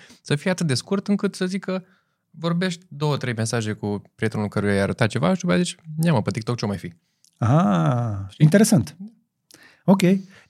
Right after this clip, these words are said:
Speaker 2: din punct de vedere business, pare o decizie corectă.
Speaker 1: Da. Să vedem cum o să, cum o să arate.
Speaker 2: Cu-, poate că o să-l îngroape și pe ăsta. <clears throat> Singura chestie pe care n-au reușit încă să o îngroape este WhatsApp.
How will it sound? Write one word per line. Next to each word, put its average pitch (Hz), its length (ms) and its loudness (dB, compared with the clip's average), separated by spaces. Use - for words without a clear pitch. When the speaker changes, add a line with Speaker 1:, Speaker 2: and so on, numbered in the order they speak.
Speaker 2:
din - 0 -
punct 165 200 6
de 196 60 8
vedere 170 260 8
business, 170 420 6
pare 139 180 6
o 139 40 8
decizie 117 320 2
corectă. 101 360 -4
Speaker 1:
Da. 170 120 -4
Să - 120 -8
vedem 151 160 2
cum 151 160 0
o 147 60 0
să, 143 420 -4
cum 139 120 -4
o 135 60 -2
să 127 120 -8
arate. - 160 -8
Speaker 2:
Cu-, 165 160 2
poate 151 220 4
că 175 80 4
o - 20 6
să-l 165 140 6
îngroape 117 340 4
și - 120 0
pe - 80 0
ăsta. - 220 0
<clears throat> - 560 -12
Singura 196 300 8
chestie 160 200 4
pe 151 100 6
care 139 180 4
n-au 147 100 8
reușit 156 180 4
încă 120 140 2
să 113 100 0
o - 20 4
îngroape 127 260 2
este 131 120 2
WhatsApp. 110 420 2